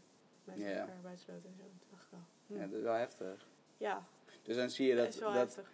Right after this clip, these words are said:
Speaker 2: bijvoorbeeld pesten niet alleen, eh, voorkomt op de basisschool.
Speaker 1: Nee,
Speaker 2: Dat,
Speaker 1: maar
Speaker 2: eh,
Speaker 1: ook,
Speaker 2: dat
Speaker 1: dat was
Speaker 2: het
Speaker 1: wel
Speaker 2: gewoon
Speaker 1: echt, eh,
Speaker 2: doorgaat.
Speaker 1: was heel, was wel raar of zo. En dat was dan ook mijn mentor die een soort van hoofdpester was.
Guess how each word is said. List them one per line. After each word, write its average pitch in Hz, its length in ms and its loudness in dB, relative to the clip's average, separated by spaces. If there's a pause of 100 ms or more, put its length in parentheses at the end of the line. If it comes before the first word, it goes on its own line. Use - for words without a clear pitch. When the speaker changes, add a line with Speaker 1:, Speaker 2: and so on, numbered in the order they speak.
(160)
Speaker 2:
bijvoorbeeld 120 540 -2
pesten 113 580 6
niet 110 160 0
alleen, 110 460 2
eh, 98 240 -4
voorkomt 107 480 -6
op 95 120 -8
de 95 80 -14
basisschool. 190 580 -2
Speaker 1:
Nee, 240 220 0
Speaker 2:
Dat, 226 100 -2
Speaker 1:
maar 214 120 2
Speaker 2:
eh, 220 80 4
Speaker 1:
ook, 226 140 2
Speaker 2:
dat 226 160 -4
Speaker 1:
dat - 20 -6
was 269 140 -4
Speaker 2:
het - 0 -
Speaker 1:
wel 285 100 -4
Speaker 2:
gewoon - 120 0
Speaker 1:
echt, 202 100 -4 (200)
eh, 285 80 -2
Speaker 2:
doorgaat. 185 180 -4
Speaker 1:
was 262 160 -2
heel, 294 440 -2
was 269 160 -6
wel 262 420 -2
raar 214 340 2
of - 120 -12
zo. 185 280 -8 (340)
En 202 80 -8
dat 214 100 4
was 220 100 2
dan 233 120 -6
ook 220 100 -2
mijn 214 180 -2
mentor 214 380 -2
die 190 100 -8
een 196 60 -12
soort 185 180 -14
van 190 220 -14
hoofdpester - 2000 -18 (220)
was. - 200 -20